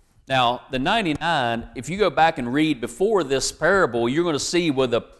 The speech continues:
Pharisees, the scribes and the Pharisees, were disgusted with Jesus because Jesus was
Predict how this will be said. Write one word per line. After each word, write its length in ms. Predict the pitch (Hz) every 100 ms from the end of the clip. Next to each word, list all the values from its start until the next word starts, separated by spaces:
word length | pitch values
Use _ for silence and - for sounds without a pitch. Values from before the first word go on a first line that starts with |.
| _
Pharisees, 720 | 190 269 240 - - 120 117
the 100 | 123
scribes 500 | 123 156 170 214 190
and 120 | 180
the 60 | 131
Pharisees, 840 | - 160 151 - 120 107 104 98 - - - _ _ _ _
were 140 | 143 156
disgusted 840 | 139 - - 196 240 - 202 170
with 260 | 139 139 117
Jesus 600 | 113 202 226 160 147 127
because 480 | - - 160 135 117
Jesus 580 | 156 240 226 175 160
was 380 | 135 127 120 113